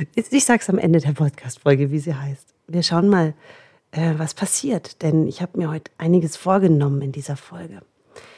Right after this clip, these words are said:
Ich möchte euch ein bisschen aus der Praxis erzählen, denn ich hab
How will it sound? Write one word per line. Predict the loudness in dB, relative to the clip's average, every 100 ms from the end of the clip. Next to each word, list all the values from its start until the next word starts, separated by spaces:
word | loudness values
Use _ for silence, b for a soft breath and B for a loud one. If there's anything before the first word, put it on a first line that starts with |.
| B
Ich | B
möchte | -4 -4
euch | -10 -4
ein | -4
bisschen | -2 -4
aus | -6 -8
der | -12
Praxis | -6 -4 2 2 2
erzählen, | -2 -2 0 4 4 4 -2 _ _ _
denn | 0 2 0
ich |
hab | -2